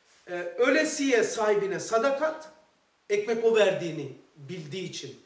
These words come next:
Allah verdiğini bilmediğinden onun için necis, necisi ayn unvanını almış. Kedi mübarek addedilmiş. Kediye niçin toplumda nankör denmiş de biliyor musun?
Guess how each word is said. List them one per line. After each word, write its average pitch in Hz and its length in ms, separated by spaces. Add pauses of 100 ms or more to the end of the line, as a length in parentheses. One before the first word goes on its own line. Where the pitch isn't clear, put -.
(200)
Allah 208 260
verdiğini 208 360
bilmediğinden 247 460
onun 285 120
için 262 200
necis, - 540 (360)
necisi 240 400
ayn 240 240 (120)
unvanını 180 460
almış. 120 260 (1200)
Kedi 254 320
mübarek 277 640
addedilmiş. - 760 (380)
Kediye 254 680
niçin 339 360
toplumda 254 640
nankör 220 400
denmiş 196 280
de 190 120
biliyor 311 140
musun? 156 280